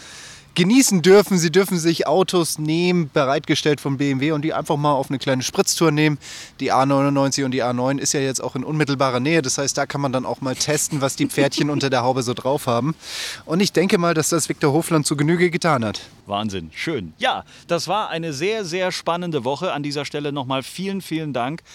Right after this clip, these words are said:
Speaker 2: an das ganze Team von B M W Golfsport. Wir wurden hier, ja, richtig gefeatured. Man, äh, hat uns hier wirklich alle Türen aufgemacht. Es hat einen Riesenspaß gemacht. Äh, ich durfte das Pro-Am mitspielen. Das war ein Riesenabenteuer.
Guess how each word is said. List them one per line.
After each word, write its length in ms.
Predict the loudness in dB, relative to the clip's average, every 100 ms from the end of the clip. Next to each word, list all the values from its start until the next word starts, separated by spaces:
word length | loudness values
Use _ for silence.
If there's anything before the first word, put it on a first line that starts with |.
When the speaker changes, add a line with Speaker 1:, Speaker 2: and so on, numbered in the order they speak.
| -20 -20 -20 -12
Speaker 2:
an 120 | -6 -4
das 160 | -4
ganze 300 | -4 -4 -6
Team 320 | -4 -4 -4
von 380 | -6 -4 -4 -4 -6
B 160 | -4 -2
M 160 | -2
W 340 | -2 -2 -4 -6
Golfsport. 720 | -6 -4 -6 -4 -4 -6 -12 -10
Wir 160 | -8
wurden 240 | -6 -6 -8
hier, 440 | -8 -6 -6 -8 -12 -20 -20 -20 -14 -4
ja, 260 | -2 -2 -8 -8
richtig 600 | -8 -4 -6 -6 -10 -14 _
gefeatured. 640 | -12 -8 -8 -6 -6 -6
Man, 320 | -6 -4 -4 -8
äh, 260 | -10 -10
hat 180 | -8 -8
uns 220 | -6 -8
hier 260 | -6 -6 -6
wirklich 280 | -8 -12 -8
alle 180 | -6 -6
Türen 280 | -4 -4 -4
aufgemacht. 500 | -8 -6 -6 -6 -10
Es 140 | -12
hat 160 | -12 -8
einen 180 | -6
Riesenspaß 680 | -4 -6 -6 -8 -6 -4 -4
gemacht. 420 | -6 -8 -8 -12 -18
Äh, 180 | -16
ich 140 | -14 -12
durfte 240 | -12 -10
das 140 | -10 -10
Pro-Am 380 | -10 -6 -4 -4
mitspielen. 480 | -6 -6 -4 -4
Das 160 | -6 -6
war 80 | -6
ein 100 | -6
Riesenabenteuer. 800 | -6 -6 -6 -4 -6 -6 -6